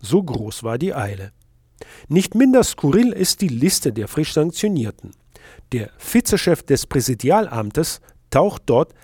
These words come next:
neben zwei stellvertretenden Ministern und dem Präsidentenvertreter in Sibirien auf.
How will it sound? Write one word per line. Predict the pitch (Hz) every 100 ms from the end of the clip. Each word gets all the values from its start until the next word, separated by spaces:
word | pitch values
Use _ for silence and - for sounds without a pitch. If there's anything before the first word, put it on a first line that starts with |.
| -
neben | 135 131 120 113 _ -
zwei | - 135 190 214
stellvertretenden | - - 208 208 175 156 143 135 127 120
Ministern | 113 131 220 - 135 165 - -
und | - 139 -
dem | 135 107
Präsidentenvertreter | - 131 117 131 208 - 202 147 - 120 123 160
in | 175
Sibirien | 175 196 113 110 104 101 101
auf. | - 95 87 -